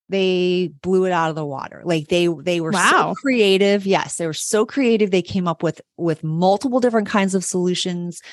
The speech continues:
Speaker 1: They worked in teams. It was, like, very powerful. First grade, same thing. No problem. Fourth grade came in and they were like, "Oh, I don't know what to do. I can't
Speaker 2: Yeah.
Speaker 1: do this."
Speaker 2: They
Speaker 1: They
Speaker 2: don't wanna think for themselves
Speaker 1: No, because
Speaker 2: sometimes.
Speaker 1: they were so used to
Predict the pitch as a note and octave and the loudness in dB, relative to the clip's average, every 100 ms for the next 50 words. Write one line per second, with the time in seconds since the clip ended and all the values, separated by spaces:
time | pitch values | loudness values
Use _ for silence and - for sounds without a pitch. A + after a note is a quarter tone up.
0 | - - E3 C#3+ D#3+ G#3 - A3+ A#3+ - | -16 -4 -2 2 2 2 2 0 2 2
1 | G#3+ G3 C3 F3 E3 F3 D#3+ G3+ A#3 A3 | 0 0 -2 -4 -2 -2 0 2 2 2
2 | G3 D3+ C3+ A#2+ D#2+ _ _ - A#3+ C4 | 2 0 -2 -8 -10 _ _ -2 0 0
3 | - C4 C4+ B3 - - G3 F#3 - C#3+ | 0 0 0 -2 -8 -4 -2 -2 -4 -8
4 | - - F#3+ G3+ C#3+ A#2 - _ _ _ | -6 -2 -2 0 -2 -4 -14 _ _ _
5 | _ _ D#4+ G#4 G4 G4 G4 - E4 E4+ | _ _ 0 2 0 0 0 0 0 0
6 | E4 E4 D#4 - G#3+ G#3 G#3+ A3 G#3 G#3 | 0 0 -2 -4 -4 -2 0 -2 -2 -4
7 | F3+ A#2 _ _ D#4 D#4 D4+ C#4+ B3+ A3+ | -6 -8 _ _ 0 2 0 -2 -4 -6
8 | F#3 D#3 D3 B2+ F#3 E4 E4+ D#4+ D4 C4+ | -8 -8 -8 -4 0 0 0 -4 -6 -8
9 | A#3+ A#3 A3+ D#4 D#4 D#4 C#4+ A3 F3+ F3 | -8 -12 -4 0 2 4 2 2 0 0
10 | F#3 D#4 F4+ F#4 - - E4 F4 E4 C4+ | 0 -2 0 0 0 0 -2 -2 -2 -2
11 | A3+ - - G#3+ G#3+ A3 G#3+ G3+ G#3 G3 | -4 -8 -6 -2 2 2 2 0 0 -4
12 | G3+ F#3+ F#3+ F3+ F#3 D#4+ C#5 B4+ E3 F#3+ | -4 -4 -4 -4 -2 0 2 2 0 0
13 | D4+ E4+ B3 D#4+ D#4+ D#4+ - C#4+ C#4+ F4+ | -2 -2 -2 -4 -4 -6 -6 0 2 2
14 | C4+ C#4+ D4+ - - C4 | 2 0 0 -4 -4 -2